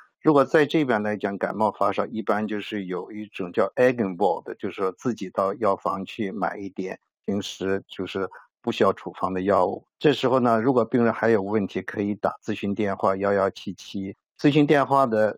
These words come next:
工作人员可以给你做出具体的指导。如果你有任何其他的病，也可以打幺幺七七。所以正常情况下，真的就是感冒发烧，基本上都是病人自己就可以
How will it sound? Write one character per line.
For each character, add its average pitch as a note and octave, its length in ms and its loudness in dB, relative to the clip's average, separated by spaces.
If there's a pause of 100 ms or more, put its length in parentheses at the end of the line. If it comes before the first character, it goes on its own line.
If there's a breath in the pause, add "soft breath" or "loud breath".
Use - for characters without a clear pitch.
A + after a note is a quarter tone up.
(120)
工 B2+ 180 0
作 B2 140 4
人 G2 100 -2
员 G2 160 -4
可 - 140 -6
以 G2+ 80 -2
给 F#2+ 160 -6
你 G2 160 -2
做 G2 240 -4
出 G2 140 -8
具 G#2 200 -6
体 - 140 -12
的 F#2+ 140 -10
指 F#2+ 260 -10
导。 F#2 240 -2 (260 soft breath)
如 C#3+ 200 2
果 A#2+ 120 6
你 A2 140 2
有 A2 140 4
任 C3 240 2
何 A2+ 100 0
其 - 300 -8
他 C3+ 240 0
的 C3+ 100 2
病， G#2 260 -2
也 F#2 120 -12
可 - 140 -8
以 A#2 40 -2
打 F#2+ 140 -2
幺 G2 120 -6
幺 G2 120 -10 (100)
七 - 240 -20
七。 - 260 -20 (380 soft breath)
所 D#3+ 180 4
以 D3+ 200 4
正 F#3+ 200 4
常 A#2+ 200 0
情 A#2 160 -4
况 A2+ 180 0
下， G#2+ 380 0
真 D3 180 2
的 C#3 120 4
就 A2+ 120 -2
是 - 80 -6
感 G2 240 -4
冒 A2+ 160 2
发 G#2+ 240 2
烧， G#2 260 0
基 F3 220 -2
本 C#3+ 180 2
上 G2 220 -4
都 G2+ 180 -4
是 G2+ 380 -4 (380 loud breath)
病 A#2 180 4
人 F#2+ 220 0
自 C#3 260 0
己 F#2 220 -12
就 F#2+ 160 -8
可 - 160 -8
以 F#2+ 100 -10